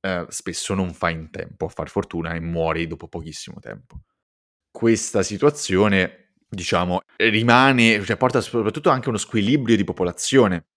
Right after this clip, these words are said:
Eh, si vede per esempio che tanto più si va verso il su-, cioè anche negli Stati Uniti, se si va dal nord degli Stati Uniti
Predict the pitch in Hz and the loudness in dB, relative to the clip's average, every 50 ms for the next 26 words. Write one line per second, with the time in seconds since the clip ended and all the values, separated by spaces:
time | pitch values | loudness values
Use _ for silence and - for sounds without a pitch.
0 | _ _ _ _ - - 95 92 87 87 85 87 - - - - 104 104 117 120 | _ _ _ _ -6 -4 -2 0 0 0 -2 -4 -6 -8 -8 -4 0 2 2 4
1 | 120 104 113 95 90 110 117 107 120 101 87 98 95 - - - _ _ _ - | 4 2 2 0 0 0 -2 0 0 0 0 0 -2 -2 -4 -10 _ _ _ -6
2 | 104 101 101 98 - 123 123 117 120 - 113 107 104 101 101 98 98 95 - - | -6 -6 -6 -6 -4 -4 -4 -4 -4 -6 -6 -4 -2 0 0 0 -2 -4 -6 -10
3 | - 92 85 101 101 101 92 90 87 104 104 104 92 - - - - 104 95 95 | -14 -2 2 4 4 4 4 2 2 4 4 4 4 0 -6 -6 -2 -2 -2 -2
4 | 85 - - - - - 104 107 98 - 113 107 101 95 - 98 85 87 85 85 | -4 -8 -12 -10 -4 0 0 0 0 -2 -6 -6 -6 -6 -6 -6 -4 -4 -6 -8
5 | 80 73 82 80 - - 87 - - 107 104 101 95 90 90 92 92 92 95 98 | -8 -10 -12 -12 -12 -12 -12 -10 -6 -2 0 0 0 0 0 -2 0 0 -2 0
6 | 107 110 117 113 113 98 98 95 95 92 87 92 92 90 - - 90 85 98 92 | 2 2 2 2 0 -2 -2 -2 0 0 -2 -4 -6 -8 -10 -10 -12 -10 -8 -8
7 | 92 87 78 - 85 76 | -8 -8 -10 -12 -16 -18